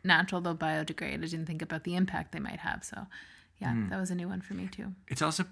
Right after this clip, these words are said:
Speaker 2: important here to talk about pooping in the woods.
Speaker 1: Yes, if you're not, like, in a park and there's not a bathroom, um,
Speaker 2: We're talking when there's not
Speaker 1: more
Speaker 2: a
Speaker 1: remote.
Speaker 2: bathroom.
Speaker 1: Yeah, or if you, for some reason, have a crazy emergency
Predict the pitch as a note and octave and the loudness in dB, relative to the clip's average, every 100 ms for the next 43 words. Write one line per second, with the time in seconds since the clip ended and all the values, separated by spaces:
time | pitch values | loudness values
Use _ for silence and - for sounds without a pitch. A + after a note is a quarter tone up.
0 | - B2+ B2 B2 B2+ A2+ G#2+ G2 G#2 G2 | 0 0 4 2 4 4 4 2 0 2
1 | F#2 F2+ - G#2 F#2 E2 E2 F2 F#2 - | 2 2 -2 0 0 0 -2 -4 -6 -8
2 | - G3+ G3+ G3 F#3+ F3+ G#3 G3+ G#3+ G#3+ | -8 -2 2 4 2 0 2 6 10 12
3 | G#3+ G3+ F#3+ F#3 F3+ F3 F3+ F3 E3+ E3+ | 10 6 4 6 6 6 4 0 2 0
4 | E3 D#3 D#3+ D#3+ - D3+ D3+ F#3+ - - | 2 2 0 0 -2 -2 0 -2 -6 -16
5 | - - F#3 E3+ D3+ D#3+ F#3 F3+ F3 E3 | -18 -4 0 2 4 4 8 8 8 4
6 | D3+ C3 - _ _ - A2+ G#2+ G2 G2+ | 2 -2 -10 _ _ 0 6 8 8 6
7 | F#2 F2+ F2+ F2 E2 - - - G3+ E3+ | 6 6 4 2 0 -2 -4 -6 -2 -2
8 | - F3+ _ A3 A3 G#3+ G3+ - G3 G3 | -2 -6 _ 4 8 8 8 6 0 0
9 | F#3 F3+ - F3+ F3+ F3 E3+ E3+ E3 E3 | -2 -2 -4 0 0 0 -2 -2 -2 -6
10 | - E3 E3 E3+ - F3+ F3+ E3+ E3+ E3+ | -6 -4 -2 -2 0 0 2 0 -2 -2
11 | E3+ F3 | -2 -4